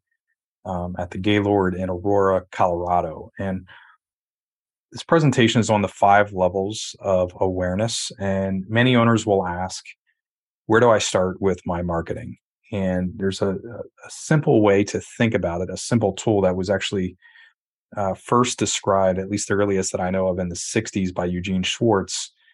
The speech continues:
and very much helps you to think through, you know, working through the lowest hanging fruit the whole way through, um, cold traffic. Uh, nonetheless, um, this is my answer for that. Uh, this is the presentation. If you would like to view the whole presentation, there will be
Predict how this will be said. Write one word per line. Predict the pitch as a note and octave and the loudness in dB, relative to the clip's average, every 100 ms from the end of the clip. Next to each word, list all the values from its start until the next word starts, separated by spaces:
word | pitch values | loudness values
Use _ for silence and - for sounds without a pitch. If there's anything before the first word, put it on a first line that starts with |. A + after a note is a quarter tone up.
| _ _ _ - | _ _ _ -2
and | A2 G#2 G2+ - | 0 0 -2 -6
very | A2+ A2 B2+ D3+ D3+ | -8 0 4 4 6
much | A2+ G2+ - - - | 4 2 0 -6 -2
helps | G#2+ - | -2 0
you | G#2+ | -4
to | G2 | -4
think | G#2+ G2 | -4 -8
through, | - G#2+ G2 F#2+ F#2+ F#2 | -6 0 2 2 0 -4
you | F#2+ | -8
know, | F#2 F2 _ _ - | -8 -10 _ _ -2
working | G#2+ F#2+ A2 | 0 2 0
through | - G2 | -2 -4
the | |
lowest | F#2 G2+ G#2+ - | 2 2 2 0
hanging | G#2 G2+ | -2 -4
fruit | - G#2+ G2+ - | -2 2 2 0
the | F2+ | 0
whole | G#2 | 0
way | F#2+ F2 | 0 -6
through, | - G2 F#2+ F#2 F2+ - - _ _ F#2+ | -4 -2 -2 -2 -8 -14 -20 _ _ -4
um, | F#2+ F#2 F#2 | -2 -2 -4
cold | - G#2+ | 0 0
traffic. | G2+ - F#2+ F#2+ F2 - G3 _ _ _ _ - | 0 0 0 0 -6 -12 -20 _ _ _ _ -2
Uh, | A2 G#2 | 0 2
nonetheless, | G#2+ D3 C#3 G#2+ G#2+ - - - _ - | 0 0 2 2 2 -2 -14 -20 _ -10
um, | G#2 G2 F#2+ | -8 -8 -6
this | G2+ A#2 C3+ | 0 0 0
is | A#2+ | 0
my | A#2 | 0
answer | G#2+ G#2 - A#2+ | 0 -4 -4 -6
for | - A#2 | -4 0
that. | A2+ C3 C3 | 2 0 -4
Uh, | G2 F#2+ | -8 -8
this | G2 - | -8 -8
is | G#2 | -6
the | G2 | -6
presentation. | - G#2 G2 F#2+ A2+ A#2 B2+ A#2+ | 0 0 0 -2 0 2 2 -2
If | G2 | -4
you | G#2+ | -6
would | G2 G2 | -4 -2
like | B2 | -2
to | - | -2
view | A2+ G#2+ G#2 | -2 2 2
the | |
whole | - G#2+ | 2 -2
presentation, | - G#2 G2 F#2 G#2 - G#2 | 2 0 0 -6 -6 -4 -4
there | F#2+ | -4
will | F2+ G#2 | -2 0
be | G#2 G2 F#2+ | 2 0 -2